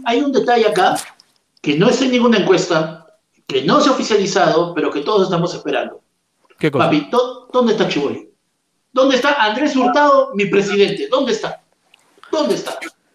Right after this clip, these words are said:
Speaker 2: Yo creo que Chi-, Chibolín está recibiendo clases por Zoom de Richard Swing para,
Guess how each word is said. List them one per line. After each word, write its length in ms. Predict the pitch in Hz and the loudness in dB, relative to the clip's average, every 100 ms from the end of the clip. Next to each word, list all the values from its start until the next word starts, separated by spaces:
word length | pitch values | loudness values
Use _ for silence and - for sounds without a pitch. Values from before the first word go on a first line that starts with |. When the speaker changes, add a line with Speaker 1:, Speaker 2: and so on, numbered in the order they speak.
| _ _ 170 | _ _ -2
Speaker 2:
Yo 80 | 165 | 0
creo 120 | 180 | 0
que 100 | 170 | -2
Chi-, 180 | - 160 | -8 -8
Chibolín 440 | - 156 160 180 | -2 2 2 2
está 180 | 185 190 | 0 -2
recibiendo 420 | 185 185 180 180 | -2 0 0 0
clases 280 | 185 175 180 | 0 0 -2
por 160 | - - | -6 -10
Zoom 220 | 185 190 | -8 -4
de 200 | 151 127 | -4 -6
Richard 300 | 147 160 147 | -4 -4 -4
Swing 260 | 175 147 120 - _ _ _ _ _ _ _ _ - - - | -6 -12 -12 -20 _ _ _ _ _ _ _ _ -20 -20 -12
para, 680 | 147 139 135 131 123 123 | -10 -8 -10 -12 -16 -18